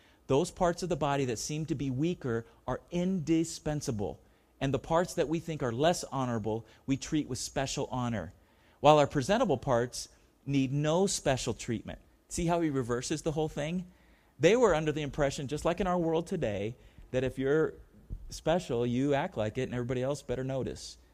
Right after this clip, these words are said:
What he is saying is the special parts don't need anything. It's the, it's the parts that aren't as special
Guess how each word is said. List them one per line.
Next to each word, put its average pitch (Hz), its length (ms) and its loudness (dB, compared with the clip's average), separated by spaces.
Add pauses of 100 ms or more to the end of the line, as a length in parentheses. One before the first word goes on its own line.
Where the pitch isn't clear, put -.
(140)
What 131 160 0
he 190 160 -2
is 196 120 -4
saying 110 340 -2
is 110 160 0
the - 80 -4
special 185 420 -4
parts 131 340 -8
don't 156 200 -8
need 185 180 -4
anything. 117 460 -8 (360)
It's - 180 -8
the, - 260 -4
it's 139 160 -6
the 147 80 -2
parts 165 320 -2
that - 180 -4
aren't 180 320 -4
as - 140 -8
special 113 520 -6